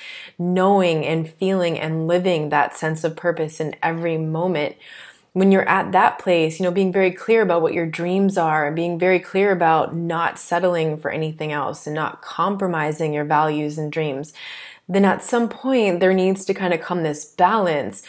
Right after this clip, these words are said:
where you start socially reintegrating again. And that's, that's scary. So the question is, you know, and I, and I ask myself this question, like, are you trying to connect out of desperation and filling that hole?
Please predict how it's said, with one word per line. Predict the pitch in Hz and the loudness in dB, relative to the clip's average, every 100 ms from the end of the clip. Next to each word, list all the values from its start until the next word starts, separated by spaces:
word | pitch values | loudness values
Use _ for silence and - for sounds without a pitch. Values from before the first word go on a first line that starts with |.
| - - - - | -16 -18 -16 0
where | 180 | 2
you | 175 180 | 2 2
start | - - 180 151 - - | 2 8 10 10 4 -8
socially | - 190 180 - 185 180 | 0 2 2 2 0 0
reintegrating | 156 175 - 160 160 160 165 156 151 92 - 160 _ _ _ _ _ - | 2 0 2 0 0 0 0 0 0 -4 -10 -18 _ _ _ _ _ -10
again. | 185 170 120 - - | -2 0 0 -2 -6
And | 175 180 | 0 2
that's, | 196 190 - - - | 2 0 -4 -8 -8
that's | 180 - | -8 -6
scary. | - 175 240 185 - - - - - - - | -4 0 2 0 -4 -14 -14 -14 -14 -16 -12
So | - 214 196 175 | 0 4 6 6
the | 196 | 4
question | 214 - 302 - 190 | 4 -2 -6 0 4
is, | 175 160 147 156 - | 6 6 6 2 -2
you | 180 | 0
know, | 175 165 | 4 4
and | 170 | 4
I, | - | 4
and | 180 | 2
I | |
ask | 185 208 208 | 4 2 2
myself | 170 165 185 180 | -2 2 0 0
this | 165 | -6
question, | - 156 - 151 | -2 -2 -2 -2
like, | 151 - | -2 2
are | 170 | 4
you | 180 220 | 4 2
trying | 220 226 226 277 277 277 269 | 0 -2 0 2 0 -2 -4
to | 208 | -6
connect | 196 190 185 180 | 0 2 2 2
out | 160 175 | 2 2
of | 160 | 2
desperation | 165 170 - 151 147 156 160 208 240 254 | 2 0 -4 -2 0 0 0 -2 -2 -2
and | - 170 165 | -2 -2 4
filling | 175 185 185 | 4 6 2
that | 165 - | 0 -2
hole? | - 160 175 214 | 2 4 4 2